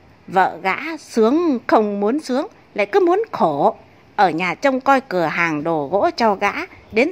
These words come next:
giờ đi đón con không muốn, lại cứ muốn cực vào thân. Gã tắm táp, ăn mặc sạch sẽ, rồi sức một chút nước hoa để chuẩn bị đi đón con. Gã cảm thấy tâm trạng lâng lâng,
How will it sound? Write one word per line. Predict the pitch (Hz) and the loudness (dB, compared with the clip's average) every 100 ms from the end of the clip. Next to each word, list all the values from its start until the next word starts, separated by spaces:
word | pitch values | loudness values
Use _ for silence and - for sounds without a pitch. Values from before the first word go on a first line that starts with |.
| 330 | 2
giờ | 180 | 0
đi | 170 226 | 0 -2
đón | 226 240 349 | 0 0 0
con | - 226 214 | 0 0 0
không | - 185 | 0 0
muốn, | 202 277 427 - - | 0 -2 -4 -12 -12
lại | - 214 196 190 190 | -4 -4 -2 -4 -2
cứ | 349 | 0
muốn | 330 311 539 - | 2 2 2 0
cực | 247 - - | 0 0 -2
vào | 196 175 - | -2 -2 0
thân. | 233 240 262 - _ _ _ _ _ _ | 2 2 0 -6 _ _ _ _ _ _
Gã | - 208 190 247 285 220 | -6 -4 -2 -4 -6 -6
tắm | - 208 269 | -4 -4 -4
táp, | 294 320 392 - _ _ | -6 -6 -6 -12 _ _
ăn | 247 208 | -6 -4
mặc | 165 - | -6 -4
sạch | - 151 | -4 -4
sẽ, | - 180 302 - _ | -4 -4 -4 -10 _
rồi | - 190 175 170 | 0 2 4 2
sức | - 392 - | -2 -4 0
một | 165 - | -2 0
chút | 311 359 | -2 2
nước | 294 381 | 2 2
hoa | - 240 233 220 - - | 2 2 4 0 -10 -2
để | 180 139 | 0 2
chuẩn | - 160 131 | 2 0 2
bị | 165 131 | 0 0
đi | 220 | 0
đón | 196 202 294 - | 2 0 0 0
con. | 202 220 208 - - - _ | 2 2 -2 -10 -20 -20 _
Gã | 196 202 294 285 | -4 -2 -2 -4
cảm | 220 180 156 | -4 -4 -4
thấy | - 196 254 320 | -4 -2 0 0
tâm | 269 254 233 | 2 2 0
trạng | - 151 180 | -2 -4 -2
lâng | 240 254 | 0 0
lâng, | 247 262 | 0 0